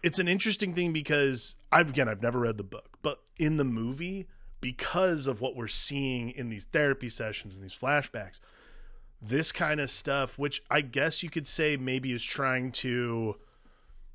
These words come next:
give us this, oh, this is, uh,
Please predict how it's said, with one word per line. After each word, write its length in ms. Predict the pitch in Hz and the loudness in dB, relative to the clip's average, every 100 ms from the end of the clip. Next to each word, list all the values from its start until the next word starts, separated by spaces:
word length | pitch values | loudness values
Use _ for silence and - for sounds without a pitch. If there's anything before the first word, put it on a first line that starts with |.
| - - | -18 -4
give 220 | 147 143 | 0 2
us 200 | 135 - | 2 -2
this, 360 | 131 120 - - - | -2 -4 -4 -2 4
oh, 300 | 175 160 127 | 8 8 6
this 280 | 131 139 | 4 2
is, 320 | 151 139 117 - | 2 0 2 4
uh, 380 | 135 127 123 | 4 4 0